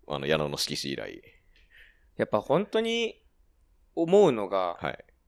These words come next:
Speaker 2: 交流戦だよね、ターニングポイントになったのがね。
Speaker 1: そうですね。
Speaker 2: やっぱその交流戦をきっかけに上がるチーム、下がるチームって毎年出てくるけど、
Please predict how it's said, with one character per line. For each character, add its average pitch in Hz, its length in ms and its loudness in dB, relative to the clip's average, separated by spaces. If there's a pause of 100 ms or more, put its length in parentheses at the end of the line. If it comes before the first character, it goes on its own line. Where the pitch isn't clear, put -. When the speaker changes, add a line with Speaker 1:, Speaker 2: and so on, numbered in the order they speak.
(460)
Speaker 2:
交 156 240 4
流 156 160 4
戦 156 240 -2
だ 156 80 2
よ 107 100 0
ね、 95 160 -6
タ 92 140 -12
ー 92 60 -10
ニ 95 120 -14
ン 92 60 -14
グ 92 100 -10
ポ 95 180 -8
イ 90 40 -12
ン - 20 -14
ト - 40 -18
に - 20 -14
な - 60 -14
っ - 40 -10
た 185 60 2
の 180 60 6
が 127 80 6
ね。 85 40 4
Speaker 1:
そ - 20 -4
う - 40 -4
で 65 80 -6
す 95 180 -8
ね。 123 140 -4
Speaker 2:
や 156 80 0
っ - 20 -2
ぱ 151 80 2
そ 151 140 0
の 147 80 2
交 196 240 4
流 214 160 6
戦 226 240 4
を 214 60 4
き - 120 -10
っ - 20 -20
か 214 140 4
け 214 140 -2
に 202 80 0
上 190 120 6
が 196 120 8
る 202 80 2
チ 208 180 0
ー - 20 4
ム、 170 80 2
下 151 140 4
が 151 100 6
る 151 120 4
チ 131 140 0
ー - 20 2
ム 113 80 0
っ - 40 -2
て 110 140 0
毎 113 240 4
年 139 180 0
出 147 120 2
て 151 100 2
く 123 140 0
る 107 140 0
け - 180 -2
ど、 101 180 0